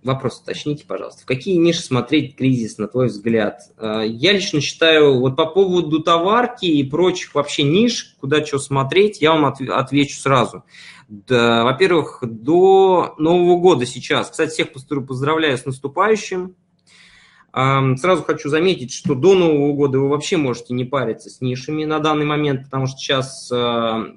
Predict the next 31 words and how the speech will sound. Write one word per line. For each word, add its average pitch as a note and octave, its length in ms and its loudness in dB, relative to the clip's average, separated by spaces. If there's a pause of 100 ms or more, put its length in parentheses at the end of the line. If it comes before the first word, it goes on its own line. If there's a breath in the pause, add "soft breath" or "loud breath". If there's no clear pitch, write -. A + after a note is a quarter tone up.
часть, - 720 -4
э, - 80 -20 (560)
восемьдесят C#3+ 420 -2
процентов C3+ 420 -2
ниш C3+ 320 -4
уходит C3+ 400 -2
в - 40 -18
спячку G#3+ 580 0
до E3+ 160 0
пятнадцатого E3 640 -4
числа D3 300 -2
января. C#3+ 600 0 (720 loud breath)
А, B2 720 0 (380)
есть F3+ 320 -2
часть D#3+ 240 0
ниш, A3 160 0
которые D#3 360 0
растут, C#3+ 400 -2
как G#2+ 140 -8
бы G#2 60 -12
смешно A2 320 -8
ни D3 100 0
звучало. G#2 500 -10 (2250 soft breath)
Сразу G3 360 2
говорю D#3+ 340 6
про D3 120 2
товарку. B2 640 0
Я D3 180 0
лично G#3 300 -4
считаю, C3+ 480 0
что C3+ 840 -2